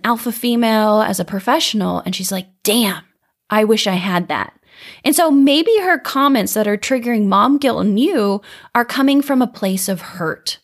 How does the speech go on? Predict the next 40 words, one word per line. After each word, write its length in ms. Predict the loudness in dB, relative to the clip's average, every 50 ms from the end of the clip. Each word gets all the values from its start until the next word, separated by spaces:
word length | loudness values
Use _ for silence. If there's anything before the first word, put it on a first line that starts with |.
| _ _ _ _ _ _ _ _ _ _ _ _ _ _ _ _
And 140 | 0 0 2
so 300 | 2 4 4 4 4 2 -2 -6 -20 -20 -20 _ _
that's 160 | -2 0 2
what 100 | 2 2
really 180 | 4 4 2 2
helps 280 | 0 -2 -2 -4 -4 -2
me 160 | -2 -2 0
to 100 | 0 -2
see 280 | -2 -2 -2 0 0
it 100 | 0 0
from 160 | -2 -2 -2 0
another 260 | 0 0 0 0 -2
person's 360 | -2 -4 -6 -4 -4 -6 -6
perspective 540 | -6 -6 -6 -6 -4 -6 -4 -2 0 0 2
and 120 | 2 2
to 120 | 0 0 0
remind 300 | 0 2 2 2 2 2
myself, 460 | 0 0 2 2 2 2 0 0 0
"You 80 | 2
know 140 | 2 2 4
what? 260 | 4 2 2 2 0 -4 _ _
Everything 400 | -2 0 0 0 2 2 2 2
they 120 | 4 2 2
say 380 | 2 2 2 2 2 2 0
comes 280 | -2 -4 -4 -4 -4 -2
from 160 | -4 -4 -2
their 140 | -2 0 0
own 140 | 0 0 -2
experience. 720 | -2 -6 -8 -8 -8 -8 -6 -6 -8 -8 -8 -10 -12 -12 -14 -18 -20 -20 -20 -20 -20 -16 _ -2
I 100 | 0 2
know 100 | 2 2
my 160 | 2 2 2
family, 560 | 2 0 0 0 0 0 0 -2 -2 -4 -4 -2
I 80 | 0
know 120 | 0 2 2
my 140 | 2 2 0
kids, 500 | 0 -2 -2 -2 -2 -2 -4 -4 -4 -2 -2
I 80 | 0
know 120 | 0 2 2
myself, 680 | 2 0 0 -2 -2 -2 -2 -4 -4 -4 -8 -12 -14